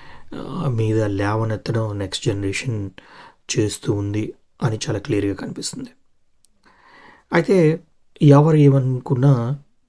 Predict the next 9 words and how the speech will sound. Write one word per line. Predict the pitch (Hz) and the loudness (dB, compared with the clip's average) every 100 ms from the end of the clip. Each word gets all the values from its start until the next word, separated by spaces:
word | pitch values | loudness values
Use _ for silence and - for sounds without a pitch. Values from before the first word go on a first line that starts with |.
| - 131 | -4 -2
గాంధీ | 120 139 127 117 | 0 0 0 0
గారు | 120 | -2
గొప్ప | 110 98 - | -2 -6 -8
వ్యక్తి, | - - - - _ _ _ _ _ _ _ _ 151 | -20 -12 -12 -12 _ _ _ _ _ _ _ _ -4
జాతిపిత, | - 110 - - - 123 | -2 -2 -4 -6 -4 -4
అందులో | 107 - 113 107 107 | -6 -6 -4 -4 -4
డౌటే | 98 98 - | -6 -6 -8
లేదు. | - - - | -8 -8 -6
ఎందుకంటే, | 120 104 101 117 107 | -4 -4 -2 0 0